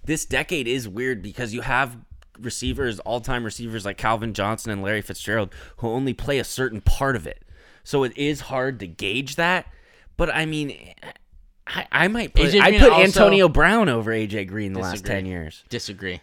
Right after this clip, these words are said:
Speaker 2: A J Green also gets injured a lot more than these receivers. So
Speaker 1: Megatron, yeah, Calvin Johnson, he retires in twenty fifteen, but, like, he had years that, like,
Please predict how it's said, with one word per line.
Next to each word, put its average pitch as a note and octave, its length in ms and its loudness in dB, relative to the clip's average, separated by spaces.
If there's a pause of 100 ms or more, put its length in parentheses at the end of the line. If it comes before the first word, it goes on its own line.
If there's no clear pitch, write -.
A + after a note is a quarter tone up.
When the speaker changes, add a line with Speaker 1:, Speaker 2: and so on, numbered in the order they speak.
(360)
Speaker 2:
A E3 120 2
J A3+ 180 2
Green G3 220 0
also D#3+ 260 -2
gets A#2+ 320 -8
injured C3+ 340 -6
a C3+ 40 -6
lot B2+ 200 -4
more C3 220 -10
than B2+ 180 -14
these B2 200 -14
receivers. C#3 580 -16 (540)
So B2 440 -14
Speaker 1:
Megatron, E3 640 -6
yeah, C#4+ 200 -4
Calvin G3 380 -8
Johnson, A#3+ 360 -8
he C#3 80 -6
retires G#3 420 -10
in A3 120 -12
twenty G#3+ 240 -10
fifteen, A3 540 -12
but, D3+ 200 -6
like, D#3+ 180 -4 (220)
he G#3+ 160 -6
had F#3 360 -2
years E3 400 -6
that, D3 280 -4
like, B2+ 180 -6